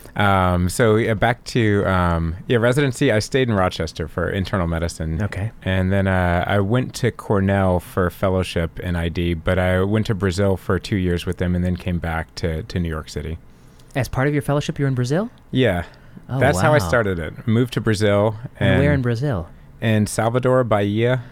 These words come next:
Speaker 1: It's, like, kinda
Speaker 2: Oh.
Speaker 1: northeast,
Speaker 2: Uh-huh.
Speaker 1: more, more rural, not, not a lot of infrastructure there.
Speaker 2: And what did you work on in Brazil?
Speaker 1: Um, I wanted to do tropical medicine, so I showed up and there was somebody who did research with leishmaniasis
Speaker 2: And
Speaker 1: and
Speaker 2: Chagas?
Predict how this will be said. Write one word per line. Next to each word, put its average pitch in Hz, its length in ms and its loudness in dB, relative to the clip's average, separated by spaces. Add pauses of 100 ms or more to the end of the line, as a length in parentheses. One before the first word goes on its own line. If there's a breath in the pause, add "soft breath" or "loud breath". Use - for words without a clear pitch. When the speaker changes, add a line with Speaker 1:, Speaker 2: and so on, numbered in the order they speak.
(400 loud breath)
Speaker 1:
It's, 107 220 2
like, 104 140 2
kinda 107 160 2
Speaker 2:
Oh. 95 40 4
Speaker 1:
northeast, 95 640 0
Speaker 2:
Uh-huh. 104 100 -2
Speaker 1:
more, 101 480 2
more 113 300 2
rural, 98 680 2
not, 98 400 0
not 113 200 0
a 104 40 2
lot 90 160 2
of 76 120 -2
infrastructure 82 580 -6
there. 80 240 -4 (160)
Speaker 2:
And 160 100 0
what 165 80 0
did 170 120 -4
you 165 80 0
work 156 200 -2
on 139 220 0
in 127 140 0
Brazil? 117 440 -2 (480 loud breath)
Speaker 1:
Um, 110 560 2
I 117 80 2
wanted 143 200 2
to 135 60 -2
do 139 120 2
tropical 131 480 -2
medicine, 98 440 0
so 87 600 0 (100)
I 101 140 0
showed 107 280 0
up 110 200 2
and 107 100 2
there 101 60 2
was 98 100 0
somebody 101 320 0
who 101 160 0
did 98 400 0
research 95 420 -2
with 90 240 -6
leishmaniasis 98 1160 0
Speaker 2:
And 90 300 0
Speaker 1:
and 87 80 0
Speaker 2:
Chagas? 95 500 -4